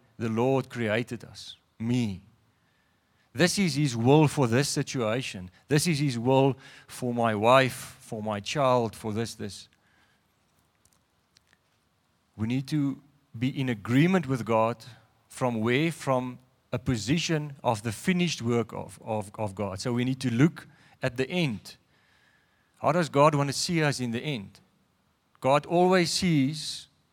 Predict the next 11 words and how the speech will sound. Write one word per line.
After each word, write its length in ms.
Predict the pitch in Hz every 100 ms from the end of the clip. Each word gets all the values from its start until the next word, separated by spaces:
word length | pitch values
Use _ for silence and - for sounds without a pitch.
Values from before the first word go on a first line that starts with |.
| _ 113
the 140 | 139
end 360 | 170 175 160 -
from 220 | 151 135
the 80 | 120
beginning. 560 | 123 143 160 107 85 -
And 180 | 127 139
in 180 | 143 131
the 120 | -
end, 320 | 202 170 139
he 100 | 131
said, 300 | - 151